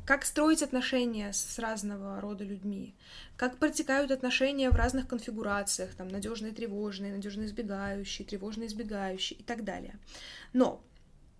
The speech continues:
в чём отличие от книги, о которой мы сегодня с вами говорим? Во-первых, это обилие упражнений.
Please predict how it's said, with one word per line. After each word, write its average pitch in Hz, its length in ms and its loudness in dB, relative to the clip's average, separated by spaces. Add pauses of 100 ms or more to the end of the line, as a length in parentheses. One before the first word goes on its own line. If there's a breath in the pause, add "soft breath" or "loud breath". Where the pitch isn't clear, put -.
(580)
в - 80 -14
чём 359 260 2
отличие 262 580 2
от 240 220 2
книги, 285 640 2
о 214 60 -6
которой 269 400 2
мы 233 120 2
сегодня 254 300 2
с 247 80 0
вами 233 160 -4
говорим? 202 380 -6 (540 loud breath)
Во-первых, 381 520 0
это 254 200 -2
обилие 233 440 0
упражнений. - 800 -6